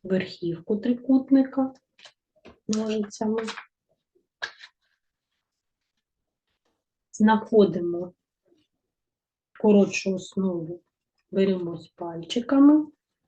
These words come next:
а бічні сторони і довшу основу надрізаємо ножицями. Ось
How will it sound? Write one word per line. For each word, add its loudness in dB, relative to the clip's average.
а 0
бічні 0
сторони 4
і 2
довшу 2
основу 2
надрізаємо 0
ножицями. 0
Ось -2